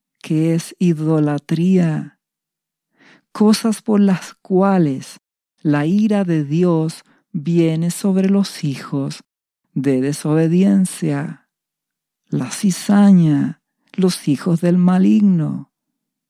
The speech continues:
Estas personas no hacen morir estas cosas terrenales de sus vidas, estas pasiones desordenadas, estos malos deseos,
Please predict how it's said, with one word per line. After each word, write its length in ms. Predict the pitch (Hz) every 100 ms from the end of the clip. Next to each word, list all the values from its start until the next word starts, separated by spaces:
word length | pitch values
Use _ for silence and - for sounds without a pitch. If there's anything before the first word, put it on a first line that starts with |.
| _ _ _ _ _ _ _
Estas 320 | 170 156 175 -
personas 920 | 175 160 - 165 147 139 135 - - _
no 260 | 190 202 214
hacen 420 | 247 - 240 220
morir 760 | 214 220 214 254 240 151 - _ _
estas 300 | - 170 156
cosas 360 | - 175 - -
terrenales 920 | - 170 151 151 139 135 131 135 - _ -
de 240 | 160 156
sus 220 | - 151
vidas, 640 | 147 151 147 - 165 - - _ _ _ _ _ _
estas 300 | 185 - 156
pasiones 640 | - 165 - 180 170 165
desordenadas, 920 | 160 - 156 156 151 151 143 139 135 170
estos 260 | - 175
malos 380 | 151 170 160 147
deseos, 880 | 160 156 - 165 151 147 160 -